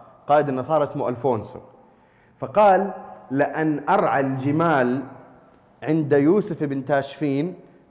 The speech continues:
أحب إلي من أن أرعى الخنازير عند ألفونسو."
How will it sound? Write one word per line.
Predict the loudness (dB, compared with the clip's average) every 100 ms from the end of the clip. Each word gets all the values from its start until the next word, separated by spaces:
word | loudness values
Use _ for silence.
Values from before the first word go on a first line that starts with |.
| -6
أحب | 0 0 0
إلي | 0 2 4 4 2
من | 0 -4
أن | -4 -4
أرعى | 0 0 0
الخنازير | -2 -4 -4 -4 -4 -4 -4
عند | -4 -4
ألفونسو." | -4 -6 -8 -10